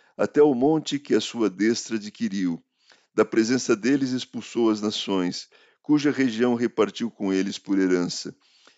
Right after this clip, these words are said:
e nas suas tendas fez habitar as tribos de Israel. Ainda assim, tentaram o Deus Altíssimo e a ele resistiram,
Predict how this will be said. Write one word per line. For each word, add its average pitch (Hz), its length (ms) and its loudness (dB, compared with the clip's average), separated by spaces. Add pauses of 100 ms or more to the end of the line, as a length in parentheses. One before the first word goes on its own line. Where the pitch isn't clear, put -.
(120)
e 104 60 -2
nas 107 140 0
suas 127 280 -2
tendas 123 420 0
fez 113 220 -4
habitar 98 440 2
as 87 180 0
tribos 87 360 -6
de 87 60 -14
Israel. 78 600 0 (380)
Ainda 107 280 0
assim, 123 400 -2 (280)
tentaram 131 560 2
o 107 40 -4
Deus 101 280 2
Altíssimo 95 680 -4
e 92 100 2
a 90 80 4
ele 95 260 0
resistiram, 87 880 -6